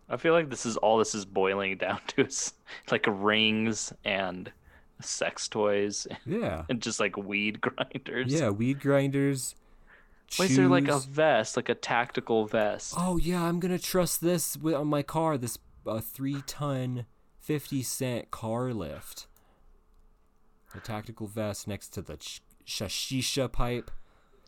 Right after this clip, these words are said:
Speaker 2: These,
Speaker 1: <laughs>
Speaker 2: uh, top hat skull pipes. This guitar one.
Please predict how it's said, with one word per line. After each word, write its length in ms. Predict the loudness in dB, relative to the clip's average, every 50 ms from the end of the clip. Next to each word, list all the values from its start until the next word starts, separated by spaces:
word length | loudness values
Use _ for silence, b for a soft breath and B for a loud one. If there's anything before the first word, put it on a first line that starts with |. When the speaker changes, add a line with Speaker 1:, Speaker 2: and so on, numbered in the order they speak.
| b b b -20 -20 -20 -14
Speaker 2:
These, 460 | -4 -4 -4 -2 -2 -2 -2 -2 -4 -6 -6
Speaker 1:
<laughs> 60 | -4
Speaker 2:
uh, 400 | -4 -2 -2 0 -2 -2 -4 -8 -12
top 380 | -14 -6 -2 2 2 2 2 0
hat 400 | -8 -4 0 0 0 0 0 -2
skull 680 | -4 -2 0 0 -2 -4 -4 0 4 4 6 6 6 4
pipes. 600 | 2 0 -2 0 0 0 0 -4 -6 -8 _ -6
This 140 | -6 -6 -6
guitar 520 | -6 -8 -8 -8 -6 -4 -2 0 0 0 -2
one. 400 | -2 -2 -4 -4 -4 -6 -6